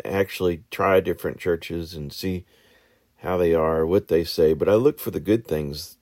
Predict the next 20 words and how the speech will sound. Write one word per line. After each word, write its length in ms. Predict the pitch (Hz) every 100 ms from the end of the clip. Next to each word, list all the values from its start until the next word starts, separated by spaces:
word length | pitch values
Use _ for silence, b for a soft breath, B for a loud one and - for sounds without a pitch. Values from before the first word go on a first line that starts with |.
| _
to 120 | -
be 200 | 73 85
learned. 520 | 80 98 101 80 80 -
But 100 | 76
I 60 | 85
also, 480 | 123 120 95 95 b b b b b b
I 80 | 113
will 220 | 135 151
notice 400 | 139 120 110 107
the 100 | -
bad 380 | 82 90 82 80
things. 420 | 80 82 110 - - _ _ _ _ _ _ _ _ _ - _ -
But 280 | - 92 -
I, 160 | 87 - 58
I 180 | 71 101
will 180 | 95
ask 200 | 95 95
a 40 | -
que-, 400 | - 87 - 85
I'll, 260 | 90 82